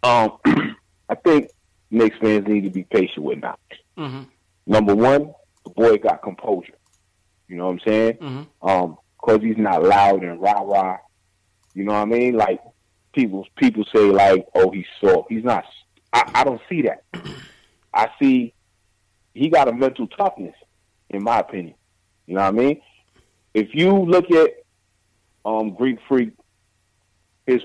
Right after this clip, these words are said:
Speaker 1: first year, I think Knox is way ahead of him skill-wise.
Speaker 2: Mm-hmm.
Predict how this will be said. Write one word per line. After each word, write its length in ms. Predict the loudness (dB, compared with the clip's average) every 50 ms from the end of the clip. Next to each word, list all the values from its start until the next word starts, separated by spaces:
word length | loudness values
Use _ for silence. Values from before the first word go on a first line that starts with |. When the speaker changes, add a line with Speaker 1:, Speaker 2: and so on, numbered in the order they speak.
| 0
Speaker 1:
first 260 | 2 2 2 2 0 -2
year, 320 | -2 -2 -2 -2 -6 _ _ _ _ _ _ _ _ _ _ _ _ _ _ _ _ _ _ _ -2
I 100 | -2 -2
think 300 | -2 0 -2 -2 0 0
Knox 300 | 0 2 2 2 0 -2 -12
is 100 | -14 -12 -12
way 300 | -8 0 2 4 4 6 4
ahead 220 | 4 4 2 0
of 100 | 0 -2
him 180 | -2 -4 -6 -8 -18 _ _ _ _ _ -20 -20 -4
skill-wise. 600 | 2 2 4 4 4 2 0 -2 -2 -4 -6 -10 -18 _ _ -14
Speaker 2:
Mm-hmm. 300 | -12 -10 -10 -10 -12